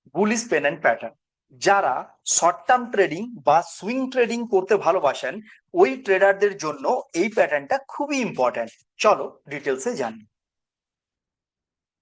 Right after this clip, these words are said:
প্যাটার্নটা দেখতে কেমন হয়, আগে প্যাটার্নটা সম্বন্ধে একটু জেনে নিই। বুলিশ পেন্ডেন্ট প্যাটার্ন হলো কন্টিনিউশন প্যাটার্ন, মানে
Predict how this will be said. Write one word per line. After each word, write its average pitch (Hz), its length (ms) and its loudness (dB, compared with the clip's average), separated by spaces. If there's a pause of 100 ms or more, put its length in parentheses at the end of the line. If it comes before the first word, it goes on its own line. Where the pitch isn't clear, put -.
(160)
প্যাটার্নটা 180 680 6
দেখতে 180 800 2 (200)
কেমন 165 320 0
হয়, 117 260 -6 (880)
আগে 175 240 4
প্যাটার্নটা 220 520 4
সম্বন্ধে 220 380 0
একটু 226 140 -6
জেনে 202 260 2
নিই। 254 100 -8 (440)
বুলিশ 233 340 0
পেন্ডেন্ট 233 340 2
প্যাটার্ন 165 340 2
হলো 143 380 -6 (100)
কন্টিনিউশন 240 680 0
প্যাটার্ন, 139 420 2
মানে 151 400 -2